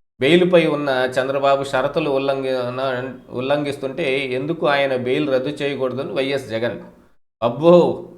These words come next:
జగన్మోహన్ రెడ్డి గారి మీద ఉన్న కేసుల్ని ఆయన కూడా గతంలోనే తీసేసుకున్నాడు. అదేమి, అది ఇప్పుడు కనీసం వార్త అన్నా వస్తుంది. అది ఆ రోజున అది కూడా రాకుండా, బయటకు తెలియకుండా, గుట్టు చప్పుడు కాకుండా గప్చూప్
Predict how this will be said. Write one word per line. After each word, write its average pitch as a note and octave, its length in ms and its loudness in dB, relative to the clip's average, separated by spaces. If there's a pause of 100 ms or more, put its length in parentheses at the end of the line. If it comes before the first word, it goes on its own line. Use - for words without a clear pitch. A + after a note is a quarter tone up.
(300)
జగన్మోహన్ D#3 680 0
రెడ్డి C#3 200 -2
గారి C3 220 0
మీద D3 260 -2
ఉన్న D#3+ 200 -2
కేసుల్ని F3 500 2
ఆయన F3 480 6
కూడా F#3+ 400 4 (180)
గతంలోనే F3+ 440 2
తీసేసుకున్నాడు. D#3+ 800 -2 (580)
అదేమి, C#3+ 600 0
అది B2 180 -2
ఇప్పుడు B2 240 -8
కనీసం D3+ 600 -2
వార్త D3 320 4
అన్నా E3 220 0
వస్తుంది. C#3+ 380 0
అది A2+ 140 2
ఆ G#2+ 100 2
రోజున B2+ 300 -2
అది A#2+ 180 -2
కూడా D#3+ 220 2
రాకుండా, D3 600 0
బయటకు C#3+ 380 -2
తెలియకుండా, C#3+ 560 -4
గుట్టు D3+ 380 -4
చప్పుడు F3+ 260 -4
కాకుండా C#3+ 460 0
గప్చూప్ C3+ 640 -2